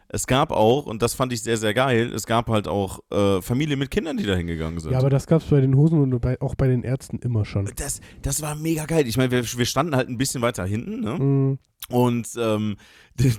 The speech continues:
Speaker 1: die haben einfach, die Eltern haben für die Kinder hinten eine kleine, eine kleine Moshpit gemacht.
Speaker 2: Das hab ich vor über zehn Jahren schon gemacht für einen Kumpel.
Speaker 1: Ja, aber ich, für mich, ich, ich hat's halt, ich hat's
Speaker 2: Oder?
Speaker 1: halt so noch nicht
Speaker 2: Ja, doch.
Speaker 1: mitgekriegt, also nicht so bewusst. Und
Speaker 2: Wir
Speaker 1: ich fand das
Speaker 2: hatten
Speaker 1: mega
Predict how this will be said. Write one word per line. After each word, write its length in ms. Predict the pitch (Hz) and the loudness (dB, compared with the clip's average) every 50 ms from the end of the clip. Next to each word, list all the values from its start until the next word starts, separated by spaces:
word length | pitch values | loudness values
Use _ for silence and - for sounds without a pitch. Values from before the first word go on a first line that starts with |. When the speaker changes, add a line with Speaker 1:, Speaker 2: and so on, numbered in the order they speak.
| - 127 - | -4 -6 -4
Speaker 1:
die 120 | 107 113 | -2 -2
haben 200 | 113 - - 117 | -2 -2 -2 -2
einfach, 480 | 87 78 101 110 120 - - 110 123 127 | -2 0 -2 -4 -4 -2 0 0 0 0
die 160 | - 208 - | -2 -4 -2
Eltern 480 | - 107 139 156 - 139 117 113 113 | -2 -2 -2 -2 -2 -2 -2 0 0
haben 220 | 113 113 120 120 110 | -2 -2 -2 -4 -8
für 480 | - - - 120 127 135 139 135 127 | -12 -10 -4 0 0 2 2 0 -2
die 180 | - 120 113 107 | -4 -8 -10 -10
Kinder 760 | - - 147 139 160 165 151 131 113 107 110 120 135 165 175 226 247 - - | -6 -2 -2 -2 -2 -2 -2 -2 -2 0 0 -2 -4 -6 -10 -12 -16 -8 -4
hinten 600 | - 113 117 135 143 156 - - 127 131 143 - 98 | -2 0 0 0 0 -2 -6 -8 -8 -6 -8 -8 -8
eine 100 | 117 120 | -8 -6
kleine, 420 | - - 127 123 131 131 123 123 - - | -6 -2 -2 0 0 0 -2 -4 -6 -6
eine 140 | - 120 | -8 -6
kleine 220 | 113 - 127 127 120 | -2 0 0 0 2
Moshpit 420 | 117 127 127 - - - 101 - - | 0 0 -2 -2 -4 -4 -6 -4 -4
gemacht. 380 | 87 82 80 71 78 - - - | -6 -6 -6 -6 -8 -10 -6 -4
Speaker 2:
Das 420 | 120 117 - - - - - - | -4 -4 -4 -6 -10 -14 -4 0
hab 200 | 127 127 127 139 | 0 0 2 0
ich 200 | - 147 - - | -4 -6 -6 -8
vor 300 | - - - 131 127 120 - | -8 -2 0 2 2 2 2
über 300 | 143 135 131 131 127 - | 2 2 4 2 2 0
zehn 280 | - - 131 127 123 | -2 0 2 2 4
Jahren 260 | 123 123 117 120 117 110 | 2 2 2 2 0 0
schon 200 | - 117 113 113 | -2 -2 -2 0
gemacht 400 | 107 110 113 110 - - - - | 0 0 0 -2 -2 -4 -10 -6
für 120 | - 120 117 | -2 0 2
einen 180 | 113 117 117 113 | 2 2 0 -2
Kumpel. 360 | - - 117 110 107 - 104 | 0 -2 -2 -2 0 2 2
Speaker 1:
Ja, 260 | 110 123 120 110 98 | 4 4 2 2 0
aber 160 | 95 110 120 | 2 2 2
ich, 300 | 123 123 - 120 123 123 | 0 0 -4 -8 -10 -10
für 160 | - - 131 127 | -4 -2 -2 -2
mich, 160 | 131 135 127 | -2 -2 -4
ich, 160 | 127 - - | -6 -10 -12
ich 120 | 110 - - | -10 -6 -4
hat's 180 | 135 131 - - | -4 -4 0 0
halt, 240 | 123 123 120 - - | 0 0 0 -4 -8
ich 100 | - - | -4 0
hat's 100 | 123 147 | 2 4
Speaker 2:
Oder? 80 | 156 160 | 4 4
Speaker 1:
halt 80 | 156 - | 4 2
so 140 | 113 127 | 0 0
noch 120 | 135 123 113 | 0 0 0
nicht 140 | 117 123 120 | 0 0 0
Speaker 2:
Ja, 80 | 107 | -2
doch. 80 | 104 113 | 0 0
Speaker 1:
mitgekriegt, 540 | 117 113 - - 131 107 - 98 92 85 92 | -2 -2 -2 -4 -4 -4 -2 -4 -4 -4 -4
also 160 | 90 85 87 | -6 -6 -4
nicht 140 | 92 92 - | -6 -4 -4
so 80 | 107 104 | -4 -2
bewusst. 400 | 92 90 85 104 127 127 - 107 | -2 -2 0 0 0 0 0 0
Und 60 | 131 | 2
Speaker 2:
Wir 100 | 135 139 | 2 2
Speaker 1:
ich 40 | 156 | 2
fand 140 | 127 - | 0 0
das 160 | 170 165 160 - | 0 0 0 -2
Speaker 2:
hatten 240 | 123 127 127 139 | -6 -12 -14 -10
Speaker 1:
mega 300 | 139 147 147 143 131 120 | -8 -6 -6 -4 -4 -6